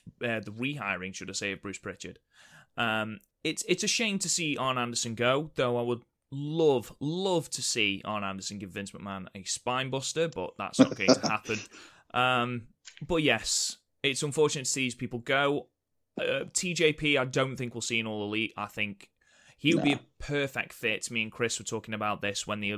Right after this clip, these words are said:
Speaker 1: releases were announced. He would be a perfect fit for the Best of the Super Juniors.
Speaker 2: Yeah.
Speaker 1: You know, that is coming up in May. His non-compete co-, clause will be up by then. So, you know, and, you know, irrelevant of what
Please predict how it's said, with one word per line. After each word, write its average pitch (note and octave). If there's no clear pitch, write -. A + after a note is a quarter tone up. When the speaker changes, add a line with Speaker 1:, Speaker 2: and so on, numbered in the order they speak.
Speaker 1:
releases A2
were G2+
announced. G2
He D3
would C#3
be C3
a A#2+
perfect A#2+
fit -
for A2+
the G2
Best G#2
of -
the G2+
Super G#2+
Juniors. G2
Speaker 2:
Yeah. G2+
Speaker 1:
You B2
know, A2
that A#2+
is B2
coming B2
up A2+
in A2
May. A#2+
His A2
non-compete A#2
co-, A2
clause B2
will A#2+
be A2+
up -
by A2
then. A2+
So, A2+
you E3
know, A#2
and, C#3+
you D#3+
know, G#2+
irrelevant B2
of A2+
what A2+